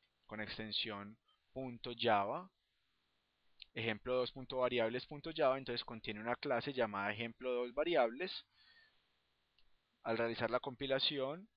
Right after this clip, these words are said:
no tengo ningún error. Voy a realizar su ejecución con el comando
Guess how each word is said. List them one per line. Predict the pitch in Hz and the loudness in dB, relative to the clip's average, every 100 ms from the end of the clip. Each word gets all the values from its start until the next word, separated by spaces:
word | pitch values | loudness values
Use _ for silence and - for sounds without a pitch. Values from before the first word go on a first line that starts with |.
| _ | _
no | 120 | -8
tengo | - 117 117 | -4 -4 -4
ningún | 113 113 113 113 110 110 117 _ | -8 -8 -10 -10 -10 -14 -18 _
error. | 123 120 120 117 147 - - _ _ _ _ _ _ _ _ _ _ _ _ _ _ _ _ - - | -4 -2 -2 -4 -4 -8 -18 _ _ _ _ _ _ _ _ _ _ _ _ _ _ _ _ -10 -8
Voy | 113 | -2
a | 113 | -2
realizar | 117 110 101 | 0 0 -2
su | - | -2
ejecución | 120 - 123 - 123 135 | -4 -4 -2 -2 -2 -6
con | 123 | -6
el | 110 | -6
comando | 107 110 104 | -6 -6 -6